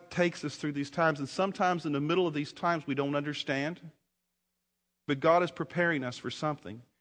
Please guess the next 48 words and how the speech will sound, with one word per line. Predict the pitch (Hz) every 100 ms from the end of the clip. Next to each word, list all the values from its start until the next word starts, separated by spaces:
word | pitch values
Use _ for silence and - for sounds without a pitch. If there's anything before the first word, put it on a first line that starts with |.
| _
It, | 139
when | 147 180
God | 180 240
wants | 226 -
to |
really | 175 180
use | 160 160 156
you, | 131
he | 135
will | 160
take | 160 156 156
you | 135
through | - 127
a |
time | 123 143 113 78 113 _ _ _
of | 127
the | 131
Kerith | 131 127 117
Ravine. | 107 120 107
He'll | 196 190
take | - 185
you | 170
to | - 160
a |
time | 147 160 151
of | 123
isolation, | 135 135 - 131 131 135 131 - - -
of | 131 127 - -
a | 139
time | 139 185 170
where | 151
you | 156
might | 160 165
have | 175 -
pain | 175 165
in | 139
your | 120
life. | 98 98 110 - - _ _ _ _ _ _ _ _ -
But | 139
ultimately, | 143 175 196 185 170
it's | 165
for | - 156
your | 139
good. | 127 135 113
It's | 110
for | -
my | 131 131
good. | 123 98 95